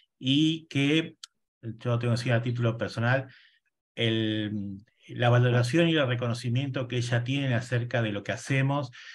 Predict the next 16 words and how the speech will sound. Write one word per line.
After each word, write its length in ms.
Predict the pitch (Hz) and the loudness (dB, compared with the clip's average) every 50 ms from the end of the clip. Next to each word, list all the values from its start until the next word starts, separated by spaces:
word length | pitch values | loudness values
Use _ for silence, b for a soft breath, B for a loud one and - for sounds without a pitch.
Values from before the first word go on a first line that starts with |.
| B B B B B _ _ - | B B B B B _ _ -10
eh, 220 | 135 - 101 104 | -6 -2 0 2
ha 80 | 104 101 | 2 2
sido 380 | 101 - - 127 123 131 127 127 | 0 0 0 0 0 0 0 -2
como 600 | 113 110 107 101 98 95 95 92 90 90 107 120 | -2 -2 -2 -2 -2 -4 -4 -6 -8 -8 -8 -6
el 180 | 120 101 95 98 | -6 -4 -2 -2
aliciente 640 | 104 104 104 101 - - - 135 131 131 127 135 - | 0 0 0 0 -2 0 2 2 4 4 2 0 -2
para, 400 | 120 117 110 90 87 85 85 - | 0 -2 -2 -2 -2 -6 -6 -6
para 260 | - 92 92 95 92 | -4 -2 -2 -2 -2
profundizar 560 | - 110 104 - - 110 98 95 - - 127 | -2 -6 -4 -2 -2 -2 -2 -2 -2 0 2
el 100 | 117 117 | 2 2
compromiso, 680 | 120 113 98 92 95 98 104 104 98 87 - - 101 90 | 0 -2 -4 -4 -4 -4 -2 -2 -4 -6 -8 -10 -12 -12
porque 240 | - 95 87 - 107 | -12 -12 -8 -6 -4
una 160 | 104 113 113 | -2 0 0
vez 280 | 113 117 113 117 117 | 2 2 2 0 0
se 80 | - 101 | -2 -6
empieza 420 | 95 90 - 113 101 - 117 113 | -6 -2 -2 -2 -2 0 -2 -2